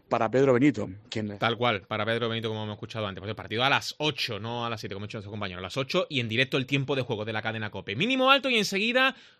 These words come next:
Speaker 2: mm, ¿ha ocurrido más veces aquello de que canteranos del Cádiz, eh, marquen en el primer equipo y decidan el partido como ocurrió otro día en Córdoba? Enseguida resuelve la duda Manolain. Y vamos a hablar con nuestro amigo Manolain, de Cadista mil novecientos diez, que ya saludo. Hola, Manolain, ¿qué tal? Muy buenas.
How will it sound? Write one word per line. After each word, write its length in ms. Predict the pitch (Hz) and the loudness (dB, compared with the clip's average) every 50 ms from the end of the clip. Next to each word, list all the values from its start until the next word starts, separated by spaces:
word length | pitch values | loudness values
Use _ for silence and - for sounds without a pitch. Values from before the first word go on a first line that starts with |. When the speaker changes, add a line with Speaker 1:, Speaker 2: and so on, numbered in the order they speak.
| _ _ _ _ | _ _ _ _
Speaker 2:
mm, 560 | - 185 180 175 170 170 170 165 165 160 156 151 - - | -8 -6 -4 -4 -2 -2 -2 -2 -4 -4 -6 -8 -2 0
¿ha 60 | - 220 | 2 2
ocurrido 340 | 226 285 302 294 254 233 | 4 4 2 2 2 4
más 140 | 214 208 175 | 4 2 4
veces 280 | 165 196 175 - 190 160 | 2 2 0 0 0 -2
aquello 260 | 165 - 170 165 165 | -2 -2 0 0 2
de 120 | 156 160 156 | 2 2 0
que 100 | - 165 | 0 2
canteranos 520 | - 156 156 156 147 151 147 160 156 151 135 | 2 2 2 2 2 2 2 2 0 0 0
del 160 | 147 139 123 | 0 0 2
Cádiz, 440 | 135 151 147 147 147 147 135 - - | 4 4 4 4 4 2 0 -2 -2
eh, 160 | 143 139 135 | -2 -2 0
marquen 420 | 131 143 165 165 160 147 151 147 147 | 2 4 4 4 6 4 2 0 0
en 100 | 147 147 | 0 0
el 120 | 143 135 | 0 0
primer 220 | 143 139 151 143 | 0 0 0 0
equipo 380 | 139 135 156 143 131 147 139 143 - | 0 0 0 0 2 2 0 0 2
y 260 | 175 160 147 143 143 | 2 4 4 4 4
decidan 360 | 139 135 - 160 143 139 135 | 2 0 0 0 0 0 0
el 120 | 139 135 117 | -2 -2 0
partido 320 | 131 127 135 156 147 143 | -2 0 0 0 0 0
como 160 | 139 139 139 | 0 -2 -2
ocurrió 180 | 127 123 131 139 | -2 0 -2 0
otro 120 | 135 135 | 0 0
día 100 | 127 123 | 0 0
en 80 | 120 117 | 0 2
Córdoba? 460 | 131 180 220 233 254 269 277 277 277 _ _ _ _ _ _ - | 2 2 4 6 6 6 4 4 0 _ _ _ _ _ _ -4
Enseguida 540 | 135 139 131 - - 135 151 170 180 185 175 | -2 -2 -2 0 0 0 2 2 4 4 4
resuelve 360 | 175 156 - 175 165 160 156 | 2 2 2 2 2 4 4
la 80 | 151 | 4
duda 160 | 151 160 147 143 | 4 4 2 2
Manolain. 340 | 143 131 113 90 - - _ _ _ _ _ _ _ - - - - - - _ _ - | 2 0 -2 -4 -8 -14 _ _ _ _ _ _ _ -20 -20 -20 -20 -20 -20 _ _ 2
Y 380 | 170 156 151 151 147 147 - - | 4 6 8 6 6 4 2 2
vamos 260 | 151 156 170 196 226 | 4 4 6 8 8
a 40 | 233 | 8
hablar 140 | 226 226 233 | 8 8 8
con 100 | 220 226 | 6 6
nuestro 180 | 226 214 226 226 | 6 6 4 4
amigo 520 | 220 220 208 214 208 208 208 202 196 196 | 6 6 6 8 8 8 10 8 8 6
Manolain, 580 | 190 190 196 196 196 190 202 202 208 226 220 190 | 6 6 6 8 8 8 6 6 4 4 2 2
de 80 | 165 | 4
Cadista 300 | 156 156 165 175 170 190 | 6 6 6 6 4 2
mil 140 | 175 180 175 | 2 2 2
novecientos 460 | 175 170 165 160 180 175 165 170 160 | 2 2 2 2 0 2 2 2 4
diez, 240 | 156 170 180 185 170 | 6 6 6 6 6
que 80 | - 139 | 6 4
ya 120 | 143 156 | 2 2
saludo. 360 | - 170 160 165 170 180 180 - | 2 2 4 6 6 6 8 8
Hola, 200 | 151 160 170 180 | 6 6 6 6
Manolain, 280 | 180 170 165 165 180 | 6 6 6 6 6
¿qué 60 | 175 165 | 6 6
tal? 100 | 165 160 | 6 6
Muy 120 | 156 143 | 6 4
buenas. 560 | 143 151 165 185 214 247 233 - - - - | 6 6 6 6 6 4 2 -2 -10 -16 -18